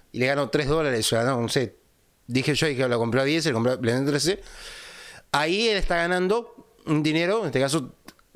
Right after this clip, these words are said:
tres dólares, y es de ese dinero que él ganó, no va nada para el desarrollador. Tengan en cuenta eso, primero que nada, ok. Después hay otras, oh, hay otras varias formas de obtener, eh, claves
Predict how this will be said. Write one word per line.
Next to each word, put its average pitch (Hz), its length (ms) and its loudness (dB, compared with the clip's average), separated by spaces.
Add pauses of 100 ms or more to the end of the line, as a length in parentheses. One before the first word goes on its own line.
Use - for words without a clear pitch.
(120)
tres 170 180 2
dólares, 185 540 0
y 190 460 -2
es - 200 -2
de 190 100 2
ese 220 120 0
dinero 214 400 0
que 151 160 2
él 170 80 0
ganó, 185 400 -2 (1000)
no 151 420 0
va 196 140 0
nada 180 320 0
para 101 120 -2
el 101 60 -4
desarrollador. 90 560 -8 (120)
Tengan 170 280 0
en 160 80 0
cuenta 147 220 0
eso, 110 180 -2
primero 127 300 0
que 110 80 0
nada, 92 180 -2
ok. 120 140 -4 (1040)
Después 196 540 -2
hay 233 200 0
otras, 262 540 -2
oh, - 320 -4 (220)
hay 208 240 0
otras 214 280 0
varias 170 220 0
formas 165 360 0
de 139 120 2
obtener, 139 600 0 (340)
eh, 117 840 2 (1000)
claves 175 460 0